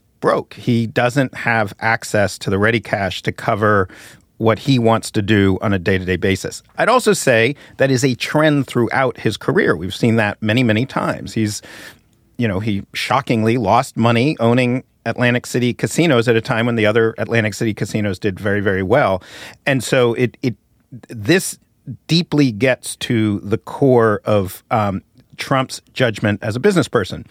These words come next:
You mentioned George Washington. He had terrible <laughs> judgment as a business person. He was constantly cash poor,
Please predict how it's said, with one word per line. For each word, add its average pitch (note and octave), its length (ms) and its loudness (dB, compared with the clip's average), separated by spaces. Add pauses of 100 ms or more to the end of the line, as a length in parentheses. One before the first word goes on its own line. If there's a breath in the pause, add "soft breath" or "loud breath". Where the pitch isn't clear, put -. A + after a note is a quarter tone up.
(260 loud breath)
You D#3 120 2
mentioned E3+ 240 0
George C#3 180 0
Washington. D3 540 0
He A3+ 100 2
had D#3+ 180 2
terrible G3+ 460 0
<laughs> F#3+ 120 -4
judgment - 440 -4
as - 160 -6
a D#3+ 60 -6
business B2+ 320 0
person. G2+ 320 -2
He C#3+ 120 0
was D3+ 200 2
constantly D#3 640 -2
cash - 300 -2
poor, F#2+ 280 -2